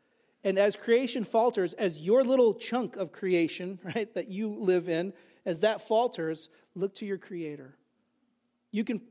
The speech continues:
you can persevere not because you can do it, but because he is faithful. That's a function of confidence in God's providence. Again, an understanding that, and I, I gave you that definition that was helpfully given to us by John Piper, that, that God is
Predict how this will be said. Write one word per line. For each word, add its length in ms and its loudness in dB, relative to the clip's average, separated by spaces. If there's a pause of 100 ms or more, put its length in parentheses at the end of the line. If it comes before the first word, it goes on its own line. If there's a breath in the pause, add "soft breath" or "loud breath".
you 120 -4
can 160 -4
persevere 580 0
not 180 -6
because 360 -4
you 100 -6
can 160 -10
do 120 0
it, 100 -4
but 100 -4
because 380 -8
he 160 -8
is 100 -10
faithful. 520 -12 (1300)
That's 300 2
a 60 -6
function 440 0
of 120 -4
confidence 500 -4
in 80 -6
God's 280 0
providence. 580 -4
Again, 160 -4
an 80 -6
understanding 760 -8 (540 soft breath)
that, 260 0
and 120 -2
I, 120 0
I 80 0
gave 200 2
you 80 4
that 160 2
definition 480 -4
that 100 -4
was 100 -8
helpfully 320 -4
given 260 -6
to 80 -4
us 100 -6
by 180 -2
John 280 -4
Piper, 380 -2
that, 140 -4
that 160 -8
God 280 2
is 160 -6